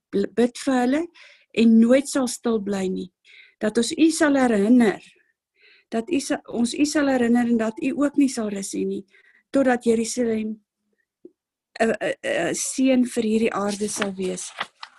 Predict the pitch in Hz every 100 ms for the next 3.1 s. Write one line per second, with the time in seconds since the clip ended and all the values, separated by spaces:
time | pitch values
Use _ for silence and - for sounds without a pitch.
0 | - 240 262 254 240 285 302 320 294 285
1 | 240 233 233 226 240 - - 294 - 240
2 | 247 233 226 220 208 208 - - 254 208